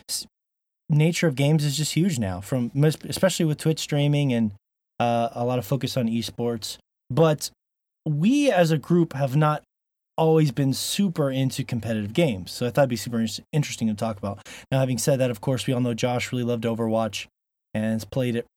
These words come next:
religiously for a long time, and we've all had our streaks with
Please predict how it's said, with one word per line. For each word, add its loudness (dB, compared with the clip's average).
religiously -4
for -6
a -2
long -2
time, -4
and 0
we've -2
all 0
had -4
our -4
streaks -4
with -10